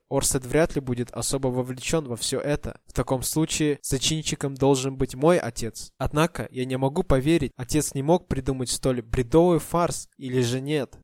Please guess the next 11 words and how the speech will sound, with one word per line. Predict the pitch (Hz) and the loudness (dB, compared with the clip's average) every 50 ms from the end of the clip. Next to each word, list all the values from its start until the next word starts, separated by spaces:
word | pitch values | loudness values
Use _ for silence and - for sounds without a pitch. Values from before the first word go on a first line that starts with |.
| _ _ | _ _
Может, | 135 139 143 135 143 139 - - - | 2 2 4 4 4 2 0 -2 -4
и | 139 | -4
мог? | 127 131 135 143 147 - - _ _ _ | -2 2 2 2 2 0 -4 _ _ _
Я | 131 143 151 156 - | 4 6 6 6 6
избегаю | 147 135 127 127 139 135 135 151 156 156 160 156 143 - - | 2 -2 -2 -2 -4 -2 2 4 6 6 6 6 4 2 0
его, | 139 127 123 120 117 101 - _ _ - | -2 -2 -2 -4 -6 -6 -8 _ _ -8
самого | - - 151 151 156 160 160 160 156 | 0 2 2 4 4 4 4 4 2
своего | - - - 156 151 151 151 151 151 | 2 2 2 2 4 4 4 4 2
возвращения | 147 147 139 147 143 147 - - - - 180 175 175 160 151 139 | 2 0 0 0 0 0 0 0 2 2 0 0 0 -2 -4 -4
в | 127 120 120 | -6 -6 -2
город. | 127 135 135 127 120 - | 2 4 4 4 2 0